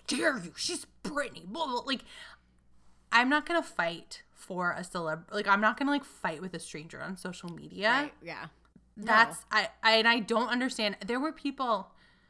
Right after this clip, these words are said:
Speaker 1: I, like, read pretty deep 'cause I was very interested in that, like, behavior,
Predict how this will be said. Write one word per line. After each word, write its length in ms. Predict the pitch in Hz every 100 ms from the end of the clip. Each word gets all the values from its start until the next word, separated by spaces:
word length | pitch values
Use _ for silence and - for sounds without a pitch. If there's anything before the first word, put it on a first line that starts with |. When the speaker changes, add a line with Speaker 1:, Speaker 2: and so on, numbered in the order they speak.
| _ _
Speaker 1:
I, 140 | 196 233
like, 240 | 302 208 165
read 240 | 185 196
pretty 220 | - 190 180
deep 260 | 180 185
'cause 120 | 180 175
I 40 |
was 120 | 160
very 280 | 165 175 175
interested 720 | - 175 165 - - - - 165
in 300 | 185 175 170
that, 300 | 151 156 165
like, 460 | 151 160 - - _ _ _ -
behavior, 760 | 175 175 156 175 202 247 285